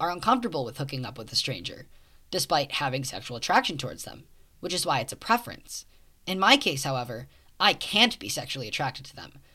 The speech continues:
So it's not just a choice of not wanting to hook up with strangers, it's that I literally cannot feel any sexual attraction towards them unless we have a deep emotional connection. So for me, I like having a term that validates my feelings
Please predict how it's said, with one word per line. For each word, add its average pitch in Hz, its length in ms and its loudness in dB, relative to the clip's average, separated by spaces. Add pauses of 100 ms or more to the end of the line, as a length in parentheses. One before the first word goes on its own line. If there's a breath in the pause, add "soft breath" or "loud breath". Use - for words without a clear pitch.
(200 soft breath)
So - 160 -2
it's 202 140 -2
not 214 200 4
just 143 200 -4
a 151 60 -8
choice 156 600 0
of 160 120 -4
not 143 200 2
wanting 208 300 2
to 123 100 -2
hook 143 180 -6
up 120 140 -6
with 117 100 -6
strangers, 110 480 -6 (300 loud breath)
it's - 140 -4
that 185 160 8
I 180 80 8
literally 196 340 0
cannot 208 540 4
feel 170 560 0
any 160 180 -2
sexual 143 380 0
attraction 165 420 0
towards 120 260 -6
them 131 220 -4 (300 soft breath)
unless 165 280 0
we 156 60 -4
have 143 180 0
a 147 60 -2
deep 135 260 -4
emotional 110 400 -8
connection. 156 460 -2 (1300)
So - 180 -4
for 233 140 -2
me, 240 340 2 (160)
I 277 120 6
like 285 200 6
having 143 240 2
a 135 60 0
term 139 240 -2
that 117 120 -6
validates 123 460 -2
my 123 140 -8
feelings 78 480 -14